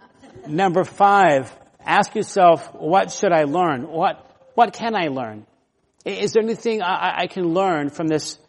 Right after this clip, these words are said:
sermon? Is there anything I can learn from the text of God's Word?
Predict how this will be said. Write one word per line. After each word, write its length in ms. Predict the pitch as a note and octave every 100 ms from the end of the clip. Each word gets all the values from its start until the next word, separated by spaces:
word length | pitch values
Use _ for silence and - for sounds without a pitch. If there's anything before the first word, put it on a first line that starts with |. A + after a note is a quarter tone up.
| _ _ _
sermon? 540 | - - F3 E3+ A#2 D#3+
Is 100 | D3
there 100 | G3+
anything 220 | G#3 A#3
I 80 | F#3+
can 240 | F#3+ E3+
learn 300 | G#3+ G3 F#3+
from 140 | - F3
the 80 |
text 420 | D#3 - A3 G3+ F#3+
of 100 | C#3
God's 280 | D#3 D#3 D3
Word? 400 | D#3 G3+ A#2+